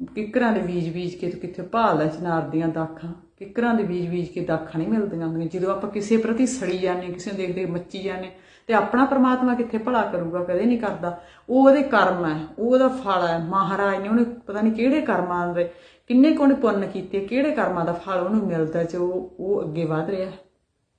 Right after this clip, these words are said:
ਤੇ ਆਪਾਂ ਖਬਰਾਂ ਕਿੰਨੇ ਕੁ ਪਾਪ ਕੀਤੇ, ਕਿੰਨਾ ਕੁ ਕਿਸੇ ਨੂੰ ਬੁਰਾ ਭਲਾ ਕਿਹਾ,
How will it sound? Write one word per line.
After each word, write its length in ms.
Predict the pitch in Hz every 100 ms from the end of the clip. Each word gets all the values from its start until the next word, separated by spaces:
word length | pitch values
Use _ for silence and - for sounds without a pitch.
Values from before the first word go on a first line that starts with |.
| _ _ _
ਤੇ 60 | 226
ਆਪਾਂ 240 | 220 226
ਖਬਰਾਂ 280 | 226 185 202
ਕਿੰਨੇ 300 | 202 233 262
ਕੁ 80 | 247
ਪਾਪ 360 | 214 202 190
ਕੀਤੇ, 220 | 208 202 208
ਕਿੰਨਾ 300 | 220 247 269
ਕੁ 120 | -
ਕਿਸੇ 180 | 233 202
ਨੂੰ 120 | 180
ਬੁਰਾ 280 | 175 175 180
ਭਲਾ 220 | 233 214
ਕਿਹਾ, 340 | 185 180 175